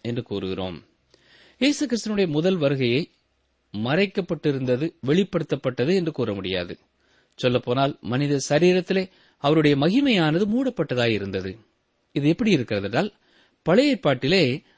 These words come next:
ஆசரிப்பு கூடாரத்திலே காணப்பட்ட ஷக்கீனா மகிமை மகா பரிசுத்த ஸ்தலத்திலே காணப்பட்டது. அங்கே பிரதான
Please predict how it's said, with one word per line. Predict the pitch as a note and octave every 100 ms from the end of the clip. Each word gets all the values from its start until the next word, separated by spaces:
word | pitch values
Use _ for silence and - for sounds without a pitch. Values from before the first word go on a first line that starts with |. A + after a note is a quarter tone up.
| -
ஆசரிப்பு | F3 B3 - A#3 G#3+ G3
கூடாரத்திலே | F3+ E3+ D#3+ D#3 D3+
காணப்பட்ட | D3 C#3 C3+ C3 E3 D3+ -
ஷக்கீனா | D#3 D#3 G#3 G3 F#3
மகிமை | D3+ A2+ A2 A2 A3 - _ _ _ _
மகா | - D3 G#3+ B3+
பரிசுத்த | B3 F#3 G#3+ A#3 -
ஸ்தலத்திலே | A#3 - C#3+ C#3 C3+ B2+
காணப்பட்டது. | A2+ G#2 G#2 G2 A2 G3 - _ _ -
அங்கே | B2 B2
பிரதான | A#2+ C#3 D#3+ F#3 G3 G3+